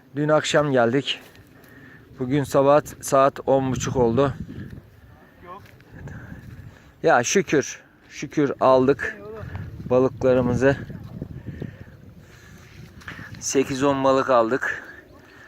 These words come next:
arkadaşlarla. Bu mutluluğumuzu paylaşıyoruz. Görüyorsunuz. Ölmeye başlamışlar Hüseyin abi bunlar ya.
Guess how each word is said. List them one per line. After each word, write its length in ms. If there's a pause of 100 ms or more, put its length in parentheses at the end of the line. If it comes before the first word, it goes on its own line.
(300)
arkadaşlarla. 960 (960)
Bu 300 (320)
mutluluğumuzu 760
paylaşıyoruz. 840 (1600)
Görüyorsunuz. 800 (3750)
Ölmeye 360
başlamışlar 520
Hüseyin 220
abi 140
bunlar 260
ya. 280